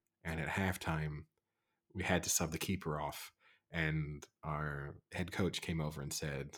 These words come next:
like, "Eddie, I'm really sorry, but we're gonna put you in goal. We think you're the best option for us." And we were two one down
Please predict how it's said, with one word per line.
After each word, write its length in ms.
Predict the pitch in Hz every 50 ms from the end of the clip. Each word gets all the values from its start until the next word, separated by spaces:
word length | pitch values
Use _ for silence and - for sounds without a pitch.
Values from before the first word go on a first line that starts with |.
| - -
like, 160 | 69 73 - -
"Eddie, 240 | 85 82 80 73 64
I'm 140 | 73 76 78
really 160 | 71 67 76
sorry, 340 | - - 90 80 78 76 73
but 240 | 76 65 58 62 -
we're 120 | 80 82
gonna 140 | 80 78 78
put 180 | 80 - - 82
you 140 | 85 80
in 100 | 76 78
goal. 320 | 76 80 73 73 69 69 67
We 120 | 76 73 -
think 280 | - 85 82 - -
you're 220 | 78 71 71 76 73
the 80 | 76 71
best 300 | - 76 71 - - 76
option 360 | 78 76 - - - 69 69
for 220 | - - - 127
us." 220 | - - - - - _ _ - _ _ _ _ _ _ _ _ _ _ _ _ _ _ -
And 580 | 87 80 76 76 76 76 73 76 73 73 69 - _ _ _ -
we 100 | 95 87
were 180 | 80 78 - -
two 320 | - - - - 110 101
one 300 | 95 95 90 87 87 85
down 380 | 80 76 71 58 58 69 73